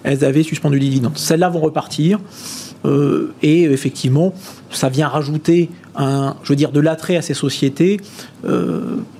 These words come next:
dans un envi-, surtout dans un environnement taux, euh, zéro. Là où, effectivement, ça, ça devient un élément clé, c'est le secteur bancaire. Le secteur bancaire, aujourd'hui, on sait bien, on voit bien que c'est un secteur qui a pas énormément de croissance, euh, qui fait face à, à des restructurations très importantes.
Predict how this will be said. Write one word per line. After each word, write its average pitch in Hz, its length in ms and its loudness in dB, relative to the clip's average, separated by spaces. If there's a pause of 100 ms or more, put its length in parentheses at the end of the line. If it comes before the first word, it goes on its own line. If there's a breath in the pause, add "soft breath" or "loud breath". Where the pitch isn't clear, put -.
dans 143 220 0
un 143 80 0
envi-, 147 200 0
surtout 175 280 -2
dans 160 160 0
un 151 60 0
environnement 156 220 0
taux, 190 360 2
euh, 151 80 0
zéro. 135 280 0 (300 loud breath)
Là 196 240 4
où, 185 120 -2 (640)
effectivement, 170 500 2
ça, 147 260 -2
ça - 120 -4
devient 135 160 2
un 139 100 2
élément 127 280 2
clé, 220 300 2 (320 loud breath)
c'est - 120 -2
le 131 60 -4
secteur 147 300 0
bancaire. 151 320 -2 (680 loud breath)
Le 165 200 4
secteur 160 340 0
bancaire, 156 360 2
aujourd'hui, 139 320 2
on 135 60 0
sait 143 160 2
bien, 160 200 2
on 170 60 0
voit 147 160 4
bien 160 160 2
que 160 60 2
c'est 151 100 -2
un 131 80 0
secteur 147 460 2 (300 loud breath)
qui - 80 -4
a 127 60 0
pas 151 220 0
énormément 143 360 2
de 135 60 -2
croissance, - 760 0
euh, 143 180 2
qui 139 300 0
fait 135 140 0
face 143 220 2
à, 135 220 0
à 147 60 -4
des 139 80 0
restructurations 139 560 -4
très 139 180 -2
importantes. 180 540 0